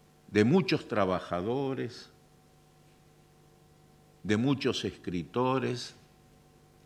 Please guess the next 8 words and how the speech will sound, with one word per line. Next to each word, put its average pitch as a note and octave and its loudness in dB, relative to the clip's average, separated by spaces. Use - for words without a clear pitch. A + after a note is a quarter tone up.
y A2+ 2
básicamente G#2+ -4
de A#2 4
muchos C3+ -2
militantes A2+ -2
de F2+ 0
la F2+ 0
vida F2+ 0